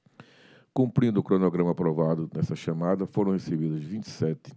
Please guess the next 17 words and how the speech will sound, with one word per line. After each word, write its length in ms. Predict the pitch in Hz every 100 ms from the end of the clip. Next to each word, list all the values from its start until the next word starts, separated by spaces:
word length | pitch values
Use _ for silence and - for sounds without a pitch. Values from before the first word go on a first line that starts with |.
| _
propostas 680 | 90 82 82 87 92 90 -
de 100 | 76
projetos 580 | 80 78 76 80 - - - - _ _ -
encaminhados 560 | 85 - 90 85 78 -
por 200 | 87 87
meio 120 | 85
eletrônico 480 | 78 - 90 101 -
por 120 | 80
parte 340 | - 76 -
de 60 | -
quinze 540 | _ 113 113 85 92
empresas, 640 | 90 - 82 90 104 107 - _ _ _ _
com 240 | - 95 90
obrigatoriedade 920 | 87 92 95 87 90 82 78 76 76
de 100 | 78
investimento 760 | 80 82 - 78 76 73 - - -
em 340 | 78 78 -